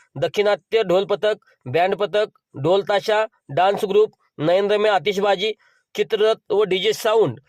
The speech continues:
याचा आकर्षक असा समावेश असणार आहे. या ऐतिहासिक क्षणाचे साक्षीदार होण्यासाठी आमदार राजेंद्र पाटील यड्रावकर, नगराध्यक्ष संजय पाटील यड्रावकर, मुख्याधिकारी टीना गवळी तसेच तालुक्यातील मान्यवर, पक्षनेते, सामाजिक संस्था, युवक मंडळे,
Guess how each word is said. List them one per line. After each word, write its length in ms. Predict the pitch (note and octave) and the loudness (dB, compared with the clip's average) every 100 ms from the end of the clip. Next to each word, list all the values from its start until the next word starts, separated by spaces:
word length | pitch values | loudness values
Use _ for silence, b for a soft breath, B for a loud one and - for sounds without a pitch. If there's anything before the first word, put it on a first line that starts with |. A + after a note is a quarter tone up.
| _ - | _ -2
याचा 240 | F3+ A3+ | 0 2
आकर्षक 560 | G3+ - B3 - B3+ A#3 | 0 0 -2 0 0 0
असा 180 | A#3+ | 0
समावेश 480 | A#3+ - F#3+ G#3 G3+ | -2 0 0 2 0
असणार 240 | D#3+ C#3 C3 | -2 -2 -4
आहे. 160 | A2 - _ _ _ _ | -6 -12 _ _ _ _
या 120 | E3+ | -2
ऐतिहासिक 400 | F#3+ G3 G#3+ A#3 | -2 -2 -4 -4
क्षणाचे 400 | A#3 G#3 G#3 - | -6 -4 -2 -4
साक्षीदार 420 | G#3+ G#3 - G#3+ G#3+ | -2 -2 -2 -2 -2
होण्यासाठी 480 | G#3 A3 A3 A3+ B3+ b b | -2 -2 -4 -4 -8 b b
आमदार 340 | - F3+ G3 G#3 | -4 -2 -2 0
राजेंद्र 400 | F3+ F3+ G#3 G3 | 0 0 -2 -4
पाटील 180 | G#3 A3 | -2 0
यड्रावकर, 520 | G3+ G#3+ E3+ A3+ A3 | 0 -2 0 -2 0
नगराध्यक्ष 500 | G3 F#3+ G3+ G#3+ A3 | -2 0 0 -2 -4
संजय 300 | F3 F#3 G3 | -4 -2 -2
पाटील 200 | G3 F#3+ | -2 -2
यड्रावकर, 500 | G#3 F#3+ A3 - A#2+ b b b | -2 0 -2 -2 -6 b b b
मुख्याधिकारी 540 | E3+ E3 G#3+ G3+ G#3 G#3+ | -8 -4 -4 -2 -2 -4
टीना 340 | D#3+ F#3+ G#3 | -4 -4 -2
गवळी 240 | G#3 G#3 A3 G#3+ | 0 2 2 -2
तसेच 220 | F3+ G#3 | -4 -4
तालुक्यातील 420 | G3+ G3 G#3 G#3+ A3+ F#3 b b | -2 -2 -2 -2 -4 -4 b b
मान्यवर, 580 | C#3+ F#3 G#3+ A3 A3 A3+ | -2 0 0 0 0 -2
पक्षनेते, 640 | D#3+ G#3+ - G3+ G#3 A3 A3 | -2 -8 -4 -4 -2 -4 -4
सामाजिक 460 | G#3+ F3+ F#3 G3+ | -2 0 0 -4
संस्था, 580 | - G3 G3 - A3+ A3+ | -4 -2 -2 -2 -2 -2
युवक 380 | A3 F3+ G3+ F3+ | 0 0 0 -2
मंडळे, 440 | F3+ F#3+ A#3+ F3+ | -2 0 0 -2